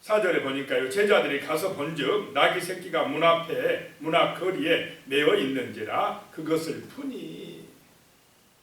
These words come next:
오 절에요. 거기 서 있는 사람 중 어떤 이들이 이르되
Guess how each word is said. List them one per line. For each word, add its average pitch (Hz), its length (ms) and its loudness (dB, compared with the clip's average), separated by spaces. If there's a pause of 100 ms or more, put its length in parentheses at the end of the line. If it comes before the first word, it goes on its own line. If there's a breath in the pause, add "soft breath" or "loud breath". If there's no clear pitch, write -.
(640 soft breath)
오 151 140 -2
절에요. 120 400 -2
거기 175 340 -4
서 190 220 2
있는 175 360 -2
사람 151 440 0
중 156 200 -4
어떤 143 400 -2
이들이 147 420 -6
이르되 147 500 -6